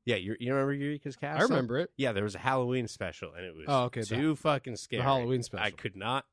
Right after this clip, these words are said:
Speaker 1: Yeah, I liked Eureka's Castle.
Speaker 2: Yeah,
Speaker 1: but
Speaker 2: it's
Speaker 1: the
Speaker 2: a, I,
Speaker 1: Halloween special.
Speaker 2: I missed that. I thought in general, just Eureka's Castle was
Speaker 1: No,
Speaker 2: too
Speaker 1: no,
Speaker 2: scary
Speaker 1: no.
Speaker 2: for you.
Speaker 1: No, no, no, no. I love Eureka's Castle.
Speaker 2: Yeah.
Speaker 1: Yeah, I love, I love Lamb Chop. I love all kinds of Muppets and stuff.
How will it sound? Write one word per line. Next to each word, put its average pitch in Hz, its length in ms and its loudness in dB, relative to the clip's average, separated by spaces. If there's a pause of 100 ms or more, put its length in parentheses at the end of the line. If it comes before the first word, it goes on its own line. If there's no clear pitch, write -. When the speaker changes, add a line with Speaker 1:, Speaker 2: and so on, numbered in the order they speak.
(200)
Speaker 1:
Yeah, 104 260 -4
I 113 60 0
liked 170 320 0
Eureka's 107 420 -6
Castle. 113 400 -4
Speaker 2:
Yeah, 110 120 2
Speaker 1:
but 117 60 0
Speaker 2:
it's 147 100 0
Speaker 1:
the - 60 4
Speaker 2:
a, - 40 6
I, 127 60 8
Speaker 1:
Halloween 156 280 6
special. 87 500 -6
Speaker 2:
I 143 100 -2
missed 170 220 4
that. 123 120 2
I 120 140 -2
thought 143 260 4
in 131 180 0
general, 127 340 2
just 107 320 -6
Eureka's 120 440 -4
Castle 123 440 -2
was 117 100 -2
Speaker 1:
No, 185 180 10
Speaker 2:
too 185 60 10
Speaker 1:
no, - 0 -
Speaker 2:
scary 165 220 8
Speaker 1:
no. 139 180 2
Speaker 2:
for - 120 -8
you. 90 160 -10
Speaker 1:
No, 311 160 4
no, 247 140 4
no, 147 300 2
no. 143 140 -2
I 98 120 0
love 123 260 0
Eureka's 85 360 -10
Castle. - 420 -16
Speaker 2:
Yeah. 98 180 -6
Speaker 1:
Yeah, 120 140 0
I 92 80 0
love, 90 320 -4 (180)
I 92 40 -12
love 78 260 -16
Lamb 123 280 0
Chop. 117 560 0
I 160 60 -6
love 139 200 0
all 107 140 0
kinds 80 280 -8
of 76 80 -18
Muppets 78 480 -14
and - 120 -20
stuff. - 260 -20